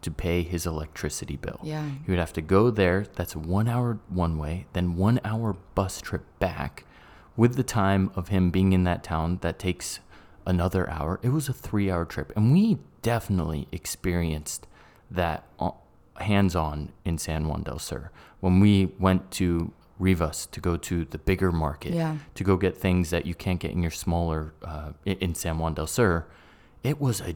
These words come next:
Speaker 1: journey. It's like all day, this is what we're doing. That's a
Speaker 2: Yep.
Speaker 1: full day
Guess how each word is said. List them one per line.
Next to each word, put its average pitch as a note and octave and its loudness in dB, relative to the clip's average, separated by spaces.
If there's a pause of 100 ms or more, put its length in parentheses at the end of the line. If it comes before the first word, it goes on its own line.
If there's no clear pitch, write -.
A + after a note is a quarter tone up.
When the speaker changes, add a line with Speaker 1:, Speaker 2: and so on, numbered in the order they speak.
(140)
Speaker 1:
journey. C3 2
It's - -2
like G2+ -2 (140)
all G#2+ 6
day, F2+ 2
this E2+ -4
is F2 -2
what E2+ -2
we're E2+ -2
doing. D2+ -4
That's G2 -4
a - 0
Speaker 2:
Yep. E3 -4
Speaker 1:
full C3 0
day G2+ 0